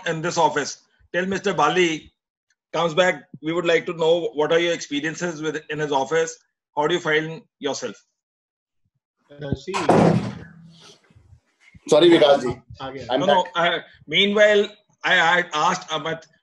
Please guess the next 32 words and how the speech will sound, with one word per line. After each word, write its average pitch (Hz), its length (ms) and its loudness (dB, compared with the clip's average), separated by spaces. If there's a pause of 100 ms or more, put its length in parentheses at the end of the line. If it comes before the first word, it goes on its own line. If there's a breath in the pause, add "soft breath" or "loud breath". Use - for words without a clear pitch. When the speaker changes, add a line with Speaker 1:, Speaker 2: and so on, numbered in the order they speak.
Speaker 1:
to 175 80 -4
share 175 260 0
his 185 180 4
experience 175 420 -2
because 160 260 -2
he's 156 240 -4
the, 135 600 -8 (560)
uh, 139 60 -4
he's 151 200 -4
from 160 160 -2
your 143 240 0
office. 117 300 -12 (180)
Just 180 200 -2
a 185 60 -2
minute 175 220 0
from 170 160 -2
Speaker 2:
I'll, 151 120 -2
Speaker 1:
Amit 160 220 -6
and 151 140 -6
then 156 140 -2
back 151 120 0
Speaker 2:
I'll, 180 100 0
Speaker 1:
to 143 60 0
you. 131 60 -2
Speaker 2:
I'll 185 240 0
only 214 240 -2
say, 190 200 -6
I'll 156 300 -8 (140)
only 202 200 -6
say 180 180 -8
one 156 260 -6
line, 139 320 -8